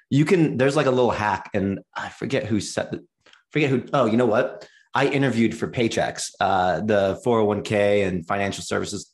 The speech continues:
company. And then they do, like, payroll and stuff like that too. And I sat in, I did a ride along, and I watched this guy basically pitch these small business owners that you can start an I R A for your kids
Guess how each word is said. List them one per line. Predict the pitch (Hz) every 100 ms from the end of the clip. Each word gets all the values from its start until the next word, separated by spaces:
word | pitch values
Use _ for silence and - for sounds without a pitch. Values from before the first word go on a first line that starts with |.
| _ -
company. | 107 90 101 98 85 - - -
And | 107 107
then | 101
they | 92
do, | 101
like, | 85 82
payroll | 107 95 90 87
and | 87
stuff | 90 87
like | 85
that | 82 -
too. | - 85 - - - _ _
And | 110
I | 107
sat | - 127 120
in, | 120 117
I | 98
did | 101
a | 101
ride | 92 98
along, | 101 113 127 139
and | 113 107 104 101 -
I | 104
watched | 107 117 -
this | 110
guy | - 104
basically | 101 104 113 104
pitch | - 117 - -
these | 98 -
small | 104 101
business | 92 95 104
owners | 117 120 123 110
that | 101
you | 113
can | 107 104
start | - - 104 104
an | 98
I | 95 95
R | 90 95
A | 87 80 85 _ _ _
for | - - 113 101 87 82
your | 104 95
kids | 82 - 98 71 -